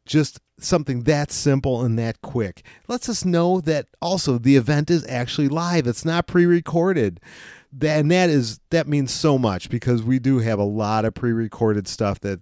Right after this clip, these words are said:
that goes out as pretending <laughs> to be live. So make sure it's really live if you're doing it that way. And not just be interactive,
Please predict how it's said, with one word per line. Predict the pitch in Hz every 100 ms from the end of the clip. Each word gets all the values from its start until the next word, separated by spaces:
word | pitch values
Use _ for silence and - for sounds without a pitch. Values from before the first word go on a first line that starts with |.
| -
that | 98 92
goes | 120 123 110
out | 110 107 101
as | 110 101 101 98 95 _
pretending | - 110 127 127 123
<laughs> | -
to |
be | 151 113
live. | 131 120 117 110 101 104
So | - 120 110 - - - - -
make | 123 120
sure | - 127 117
it's | 104 101
really | 107 113 120 117 113
live | 107 101 98
if | 92 104
you're | 104
doing | 107 104 95
it | 90
that | 95 87
way. | 92 90 - - - - _ _ _ -
And | 139 131 -
not | 156 202 -
just | 220 135 110
be | 143
interactive, | 147 135 113 113 - 113 110